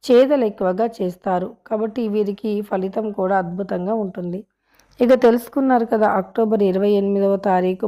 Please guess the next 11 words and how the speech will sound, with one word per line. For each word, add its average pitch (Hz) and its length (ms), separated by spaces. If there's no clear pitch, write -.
మంగళవారం 190 600
రోజున 190 280
కుంభరాశి 269 600
వారికి 214 400
ఎలాంటి 202 400
అద్భుతం 185 500
జరుగుతుంది 190 600
అని. 233 160
రాదు, 233 400
కాదు, 214 300
కూడదు 202 340